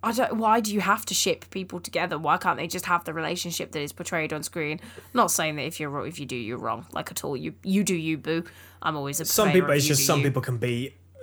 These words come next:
Speaker 2: horrendously aggressive
Speaker 1: Yeah.
Speaker 2: with things like that.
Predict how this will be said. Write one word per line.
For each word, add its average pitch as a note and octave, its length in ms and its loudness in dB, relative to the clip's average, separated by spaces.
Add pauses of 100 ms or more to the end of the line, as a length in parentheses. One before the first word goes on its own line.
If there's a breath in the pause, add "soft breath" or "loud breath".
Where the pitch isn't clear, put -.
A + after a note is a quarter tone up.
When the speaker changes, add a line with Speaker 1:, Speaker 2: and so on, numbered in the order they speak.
(240)
Speaker 2:
horrendously C#3 920 4
aggressive A2 880 -2 (120)
Speaker 1:
Yeah. D3 300 0
Speaker 2:
with A2+ 140 0
things A2 340 -4
like A2 200 -4
that. G#2+ 280 -6